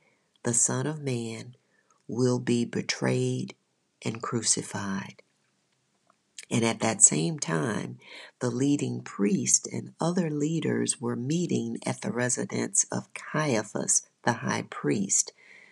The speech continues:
to discuss how to capture Jesus secretly and put him to death.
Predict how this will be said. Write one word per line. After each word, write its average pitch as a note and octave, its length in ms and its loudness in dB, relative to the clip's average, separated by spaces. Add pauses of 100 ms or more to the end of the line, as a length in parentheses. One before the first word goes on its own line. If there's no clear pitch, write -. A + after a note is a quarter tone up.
(420)
to C#3 160 6
discuss C3+ 640 2
how F3 260 -2
to F#3+ 120 2
capture F3 600 -4
Jesus D3 800 0
secretly - 920 0 (420)
and A#2 200 -2
put E3 180 2
him D3+ 220 0
to - 160 -4
death. - 520 0